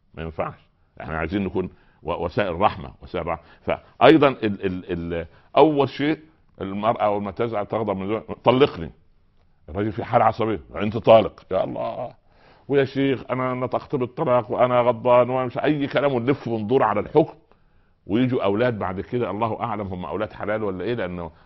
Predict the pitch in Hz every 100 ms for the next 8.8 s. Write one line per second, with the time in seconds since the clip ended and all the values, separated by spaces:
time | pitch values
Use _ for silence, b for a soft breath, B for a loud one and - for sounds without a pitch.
0 | B - 78 78 127 110 - 104 117 113
1 | 98 117 107 90 113 101 90 120 110 113
2 | 120 - - _ _ _ - 95 113 113
3 | 110 - 92 110 101 95 82 85 82 101
4 | - 127 127 _ _ - 87 82 82 -
5 | 117 - - b b - 104 - 131 120
6 | 101 95 95 92 107 110 87 - 101 101
7 | 76 95 123 127 b b - 131 123 123
8 | 107 101 95 104 101 98 95 80